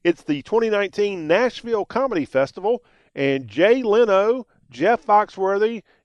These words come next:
and other funny folks will be in Nashville performing at different venues, including the Ryman Auditorium and the Grand Ole Opry House,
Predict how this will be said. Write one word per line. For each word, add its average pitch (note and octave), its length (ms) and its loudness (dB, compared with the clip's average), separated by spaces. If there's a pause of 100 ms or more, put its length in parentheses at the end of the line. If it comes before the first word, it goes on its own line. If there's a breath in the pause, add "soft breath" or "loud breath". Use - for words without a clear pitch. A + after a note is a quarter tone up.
and D#3+ 400 -4
other G3+ 480 2
funny F3+ 360 -4
folks G3+ 420 -4
will C#3+ 140 -6
be F#3 200 0
in F#3 360 -4
Nashville F3+ 480 -2
performing E3 460 -2
at C3 120 -8
different D#3 300 -4
venues, E3 500 -4
including D#3 480 -2 (340 soft breath)
the A2+ 80 -10
Ryman F3 320 4
Auditorium F3+ 640 2 (340)
and D3+ 400 -2
the B2+ 300 -2
Grand E3+ 380 -2
Ole F#3 160 2
Opry D#3+ 360 0
House, A#2+ 380 -4